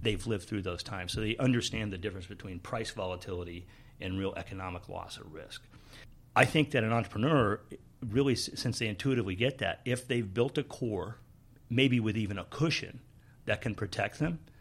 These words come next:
they get the chance to lean into businesses they can do underwriting on,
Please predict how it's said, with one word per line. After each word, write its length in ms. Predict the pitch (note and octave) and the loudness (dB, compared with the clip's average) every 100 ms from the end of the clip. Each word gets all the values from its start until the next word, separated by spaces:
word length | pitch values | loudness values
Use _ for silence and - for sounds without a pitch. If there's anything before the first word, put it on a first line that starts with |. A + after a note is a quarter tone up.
| - - - | -20 -12 -2
they 100 | G#2+ | 0
get 220 | C3+ D3 | 2 2
the 80 | A#2+ | 0
chance 360 | - C3+ B2 - | 0 0 -2 -4
to 120 | A2+ | -6
lean 440 | G2+ B2 D3 D3 | 0 4 8 8
into 680 | C#3 B2 C#3 - G#2 F2+ G#2+ - - - - - - | 8 6 6 4 2 0 -2 -8 -18 -20 -20 -20 -6
businesses 500 | G2+ D3 C3 A2+ A2+ | 6 6 6 0 -2
they 120 | G2+ G#2 | -2 -2
can 220 | A2+ G#2 | -2 0
do 360 | G#2 G#2 A2+ A#2+ | 0 0 -2 -2
underwriting 540 | C3 F#3 G2+ D#2+ C#2 | -2 -2 -4 -6 -12
on, 140 | - | -16